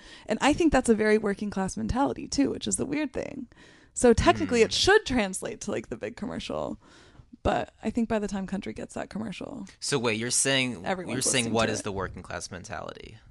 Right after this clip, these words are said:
Speaker 1: Well, I think the idea of, like, money isn't everything, like, we're just gonna do what we want, is a working class mentality,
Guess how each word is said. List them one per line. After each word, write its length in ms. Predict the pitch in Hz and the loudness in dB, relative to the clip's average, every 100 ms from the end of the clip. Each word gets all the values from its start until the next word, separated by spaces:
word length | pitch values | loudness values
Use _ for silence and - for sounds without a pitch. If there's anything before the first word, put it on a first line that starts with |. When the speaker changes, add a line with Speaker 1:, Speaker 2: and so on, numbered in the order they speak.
| - - _ _ _ | -18 -18 _ _ _
Speaker 1:
Well, 120 | 254 247 | -6 -2
I 140 | 269 | -4
think 240 | 269 254 233 | -6 -10 -6
the 60 | |
idea 600 | 208 202 196 196 180 180 - | -2 -2 -2 -6 -8 -10 -12
of, 180 | - - | -16 -14
like, 280 | - - - - - | -14 -14 -18 -16 0
money 320 | 190 185 190 | 2 2 2
isn't 220 | 185 180 | 0 2
everything, 680 | 175 190 208 262 277 285 294 - - - - _ _ _ | 0 -2 -4 0 0 0 -6 -14 -20 -20 -20 _ _ _
like, 200 | - 180 | -6 -2
we're 100 | 180 | -2
just 160 | 175 - | -2 -4
gonna 140 | - | -4
do 120 | 190 196 | -4 -6
what 100 | - | -4
we 60 | |
want, 360 | 202 202 240 - | -4 -2 -4 -4
is 240 | 196 196 | -6 -6
a 60 | - | -6
working 320 | - - 247 | -8 -8 -10
class 260 | - - - | -10 -12 -12
mentality, 600 | - - - - - | -12 -12 -14 -14 -12